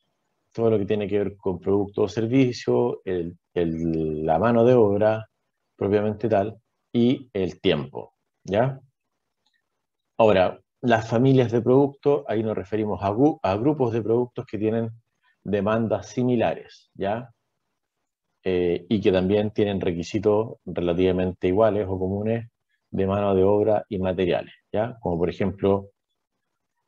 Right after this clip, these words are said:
un fabricante de bicicleta que haga bici-, bicicletas de montaña o pistera, la verdad es que el requerimiento material para hacer una u otra bicicleta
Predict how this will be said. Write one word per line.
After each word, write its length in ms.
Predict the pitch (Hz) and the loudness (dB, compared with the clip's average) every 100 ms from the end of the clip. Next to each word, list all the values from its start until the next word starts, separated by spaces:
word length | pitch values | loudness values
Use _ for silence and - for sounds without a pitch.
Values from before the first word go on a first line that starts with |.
| - | -2
un 160 | 120 | -2
fabricante 640 | - 113 107 104 110 110 104 | 2 4 4 4 2 0 0
de 60 | |
bicicleta 760 | 104 90 107 117 113 107 107 113 _ _ | 0 0 -2 2 4 4 4 0 _ _
que 120 | - | -2
haga 280 | 98 101 101 | 0 2 0
bici-, 220 | 98 92 - | -2 -6 -12
bicicletas 540 | 98 - 98 101 95 | -10 -4 0 2 2
de 100 | 95 | 0
montaña 540 | 92 90 - 113 107 | -2 -4 0 0 0
o 40 | 101 | -4
pistera, 520 | 95 - 123 127 123 | -6 -2 2 2 2
la 120 | 90 | 0
verdad 200 | 92 101 | -2 -2
es 60 | - | -4
que 100 | 104 | -6
el 40 | |
requerimiento 520 | 95 92 92 101 98 98 | -6 -4 -4 -4 -4 -6
material 400 | 87 90 101 - | -2 0 0 -2
para 140 | 90 | -4
hacer 160 | - 104 | -2 0
una 200 | 107 92 | 0 0
u 140 | 98 | 0
otra 160 | 98 101 | -2 -4
bicicleta 580 | 95 101 107 117 120 | -6 -2 2 2 -2